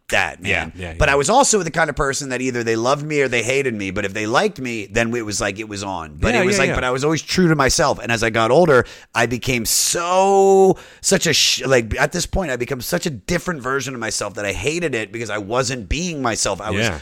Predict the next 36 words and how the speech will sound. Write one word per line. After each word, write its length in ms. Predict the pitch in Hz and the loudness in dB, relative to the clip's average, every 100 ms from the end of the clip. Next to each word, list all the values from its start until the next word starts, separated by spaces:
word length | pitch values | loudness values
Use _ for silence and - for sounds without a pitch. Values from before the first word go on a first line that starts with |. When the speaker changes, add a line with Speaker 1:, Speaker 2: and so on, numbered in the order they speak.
| - | -8
Speaker 1:
withdrawing 720 | 127 95 110 135 170 175 135 | -8 -8 -6 0 2 2 -2
and 120 | 110 | -8
pulling 280 | - 147 139 | -8 -8 -4
back 280 | 107 147 147 | -2 0 -2
from 140 | 147 | -4
Speaker 2:
Who, 60 | 110 | 0
Speaker 1:
people. 400 | 165 143 143 113 | 0 0 0 0
Speaker 2:
who 120 | 107 | -2
were 60 | 98 | -6
you 140 | 85 | -8
being? 360 | 76 87 82 69 - _ _ _ _ _ _ - | -8 -8 -8 -14 -20 _ _ _ _ _ _ -20
Speaker 1:
I 40 | |
was 120 | - | -16
being 300 | 104 143 160 | -8 -6 -6
what 220 | 143 147 - | -2 -2 -2
I 160 | 123 139 | -2 -2
thought 440 | - 147 156 151 | -4 -2 -2 -2
society 720 | - 139 - 127 131 131 127 | -4 -6 -4 -2 -2 -2 -4
wanted 360 | 107 110 113 107 | -2 0 0 -2
me 200 | 104 104 | -6 -8
to 140 | - | -8
be, 320 | 90 110 107 | -6 -4 -4
or 160 | 101 107 | -4 -2
at 60 | 107 | -2
least 240 | 120 123 | -2 -2
what 120 | 123 | 0
I 80 | 113 | -2
thought 380 | - - 156 147 | -2 0 0 0
was 120 | 127 | -2
a 80 | 117 | -2
normal 460 | 113 120 123 120 107 | -2 -2 -2 -2 -4
version 420 | 101 104 110 104 | -2 -4 -2 -2
of 160 | 92 | -2
Speaker 2:
Keanu 160 | 87 80 | -2 -4
Speaker 1:
me. 40 | 78 | -4
Speaker 2:
Reeves. 480 | 80 69 - - | -6 -10 -14 -20